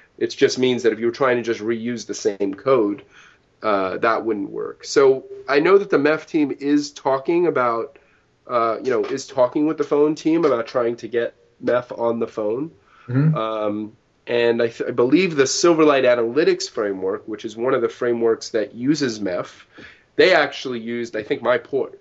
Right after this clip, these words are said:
Speaker 1: of, of the Windows Phone and made some modifications to it. Uh, but there's no official Windows Phone version yet, and I, I don't know when there actually will be one.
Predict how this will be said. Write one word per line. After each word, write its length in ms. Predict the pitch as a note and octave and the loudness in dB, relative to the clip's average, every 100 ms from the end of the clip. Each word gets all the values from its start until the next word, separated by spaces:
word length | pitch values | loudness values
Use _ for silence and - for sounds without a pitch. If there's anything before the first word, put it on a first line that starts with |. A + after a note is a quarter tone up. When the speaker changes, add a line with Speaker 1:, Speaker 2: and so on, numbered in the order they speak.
| _ _ A#2 | _ _ -10
Speaker 1:
of, 240 | A2+ - | -10 -10
of 240 | G#2+ G#2+ | -10 -8
the 80 | G#2+ | -6
Windows 320 | G#2+ A2 G#2 | -4 -2 -4
Phone 340 | - F2 - A#2 _ - | -6 -12 -12 -18 _ -2
and 80 | |
made 180 | A2+ A2+ | 0 0
some 120 | - | 0
modifications 720 | A2 G#2 - A2+ A2 A2 G#2 - | 0 0 -2 -8 -8 -10 -12 -8
to 140 | F2+ | -8
it. 180 | D#2 _ - - - - | -8 _ -20 -20 -20 -8
Uh, 80 | G2+ | -6
but 160 | G2 A2 | -2 2
there's 180 | A#2+ C3 | 2 4
no 180 | C#3 | 4
official 800 | A#2 - D3+ C#3+ - A#2 G2 F#2 - _ _ _ _ - | 2 -2 0 0 2 0 0 -6 -14 _ _ _ _ -6
Windows 360 | A#2+ A2 G2+ - | -2 0 -2 0
Phone 260 | A2 G2+ | -2 -2
version 420 | G2 G2+ G2+ G#2 | -2 -4 -2 -4
yet, 220 | G2 F#2+ F2+ | -2 -2 -2
and 100 | G2+ | 0
I, 280 | G#2 - | 2 2
I 40 | A2+ | 2
don't 200 | G#2+ G2 | 2 2
know 140 | G#2+ | 0
when 180 | G2+ G2+ | 0 0
there 140 | F#2+ | -2
actually 340 | F#2+ F#2+ G2+ F#2 | -2 -8 -10 -4
will 180 | G2 F2+ | -4 -4
be 140 | F#2+ | -4
one. 300 | F#2 E2+ | -6 -8